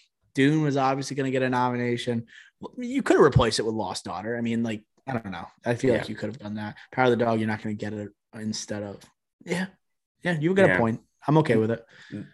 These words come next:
Speaker 2: Yeah, and then Sorkin, other big loser.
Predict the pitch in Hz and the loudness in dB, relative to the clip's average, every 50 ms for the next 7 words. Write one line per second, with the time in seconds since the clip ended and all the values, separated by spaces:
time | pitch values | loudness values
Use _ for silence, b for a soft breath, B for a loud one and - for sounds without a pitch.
0 | B B B B _ 143 - _ _ _ - 101 87 78 - 110 117 113 - - | B B B B _ -20 -20 _ _ _ -2 -2 -2 0 2 2 2 2 2 4
1 | 143 127 117 107 - 113 104 104 - - - 92 95 85 76 85 82 82 85 82 | 6 6 6 6 4 2 0 0 -2 -2 0 0 0 0 0 -2 -2 0 -2 -2
2 | 78 73 76 78 - | -2 -4 -8 -12 -14